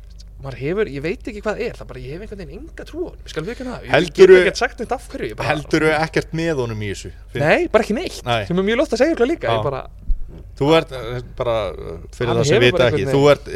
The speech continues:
Speaker 2: hérna, grjótharður United maður.
Speaker 1: Já, já, já, ég
Speaker 2: Og hérna,
Speaker 1: eh, em,
Speaker 2: en þú heldur bara ekkert með honum í þessu verkefni?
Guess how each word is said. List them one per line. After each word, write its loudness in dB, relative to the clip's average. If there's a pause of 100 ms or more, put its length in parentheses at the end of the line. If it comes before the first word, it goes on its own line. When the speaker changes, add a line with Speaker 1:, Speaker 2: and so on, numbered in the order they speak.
Speaker 2:
hérna, -4
grjótharður 0
United -2
maður. -6
Speaker 1:
Já, 0 (180)
já, 2
já, 0
ég -6
Speaker 2:
Og 0
hérna, -4
Speaker 1:
eh, -6
em, -4
Speaker 2:
en -2
þú -2 (180)
heldur -4
bara 0
ekkert -4
með -6
honum -4
í -8
þessu -8
verkefni? -12